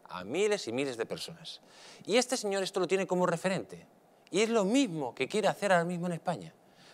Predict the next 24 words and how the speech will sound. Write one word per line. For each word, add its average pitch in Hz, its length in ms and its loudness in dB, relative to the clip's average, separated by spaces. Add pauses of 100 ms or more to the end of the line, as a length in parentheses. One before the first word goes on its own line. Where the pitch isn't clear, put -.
Por 254 160 8
eso, 113 380 2 (480)
para 180 260 6
él, 120 240 2 (140)
el 156 160 4
régimen 220 320 4
del 214 100 4
setenta 190 360 0
y 196 80 4
ocho 143 340 -2 (500)
es 143 200 -4
un 170 100 0
régimen 160 340 0
inválido, 110 560 0 (460)
porque 240 300 4
dice 226 320 2
que 151 100 0
el 139 80 0
régimen 170 300 0
del 160 60 0
setenta 160 280 -4
y 170 60 2
ocho 170 180 -4
viene 147 380 0